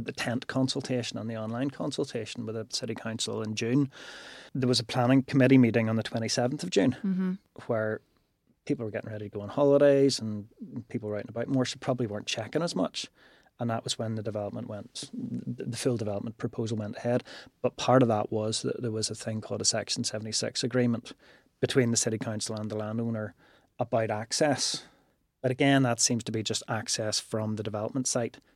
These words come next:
Speaker 1: to Lagan Lands East and, and making sure that there's public access.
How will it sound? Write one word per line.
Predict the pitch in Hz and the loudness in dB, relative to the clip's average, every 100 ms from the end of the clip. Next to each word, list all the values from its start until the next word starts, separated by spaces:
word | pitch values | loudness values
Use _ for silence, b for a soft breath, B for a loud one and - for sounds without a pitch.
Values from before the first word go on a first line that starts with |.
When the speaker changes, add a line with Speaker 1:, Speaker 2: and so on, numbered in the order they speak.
| _ - | _ -10
Speaker 1:
to | 120 | -4
Lagan | 110 107 | -4 -2
Lands | 104 104 101 | -4 -4 2
East | 139 - | 2 2
and, | 120 - - | -2 -6 -8
and | 120 117 | -4 -4
making | 107 120 | -2 -4
sure | 113 107 | -4 -4
that | 104 98 | -6 -6
there's | 117 | -8
public | - 107 107 110 | -8 -10 -8 -6
access. | 110 123 156 143 | -8 -4 -4 -4